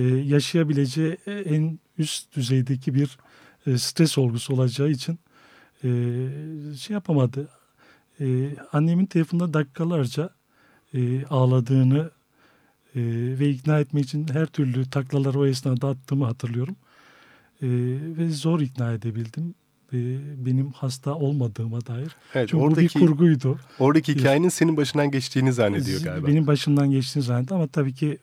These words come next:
Speaker 1: öyküler, öyküler herkes için dramatik oldu. Geçenlerde yine bizim, benim bir asistan arkadaşım, e, bir öğretmen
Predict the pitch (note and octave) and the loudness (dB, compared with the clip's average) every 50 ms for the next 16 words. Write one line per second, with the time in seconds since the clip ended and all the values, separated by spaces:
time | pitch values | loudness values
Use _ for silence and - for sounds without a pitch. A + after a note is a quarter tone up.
0 | _ - C#3+ C#3+ C3+ C3+ - E3 D3+ D#3+ E3 E3 - - _ _ _ _ _ _ | _ -2 -2 -2 -2 -2 -4 -2 0 0 0 -2 -4 -10 _ _ _ _ _ _
1 | _ _ _ _ _ _ _ F3 D#3+ D3+ D3 E3+ E3+ F3 F3 F#3 F#3+ F3 - - | _ _ _ _ _ _ _ -10 -10 -8 -6 -4 -4 -2 0 -2 -2 -4 -4 -4
2 | - C#3 B2+ - - - C#3+ C3+ C3 C#3 C#3 D3 C#3 - - - B2 A#2 A2 G#2 | -4 -4 -4 -4 -4 -4 -2 -2 0 0 0 0 -2 -4 -6 -6 -4 -4 -4 -6
3 | A2 C#3 D3 - _ _ _ _ - D#3+ C#3 - E3+ D3+ C#3+ C#3+ C#3+ C3+ C#3 C#3+ | -10 -12 -14 -16 _ _ _ _ -8 -8 -4 -2 -2 -2 0 0 0 0 0 -2
4 | C#3 C3+ A#2+ A#2+ B2 C#3+ C#3 D3 C#3+ _ _ _ _ _ _ _ _ _ _ _ | -2 -2 -4 -4 -4 -4 -4 -4 -6 _ _ _ _ _ _ _ _ _ _ _
5 | _ _ _ - D3 D3+ D3 C#3 C#3+ C3+ C3 B2+ - - - C#3+ C3 C#3 C#3 B2 | _ _ _ -2 0 2 2 2 2 2 0 0 -2 -2 -2 -2 -2 -2 -2 -4
6 | A#2+ - - B2 B2 A#2+ - - D#3+ E3 - _ _ _ _ _ - - - _ | -4 -4 -4 -4 -4 -4 -6 -8 -10 -10 -12 _ _ _ _ _ -20 -20 -20 _
7 | _ _ _ - B2+ A#2+ A#2 A#2 A#2 B2 C3 C#3+ D3+ D3 - D#3 C#3+ C3 - - | _ _ _ -6 -6 -4 -4 -4 -4 -6 -8 -10 -12 -8 -6 -6 -6 -6 -6 -6
8 | - C#3+ C3 C3 C#3 C#3+ C#3 - D#3 D3 C#3+ C#3+ B2+ | -2 0 2 2 2 0 0 0 0 0 0 -2 -4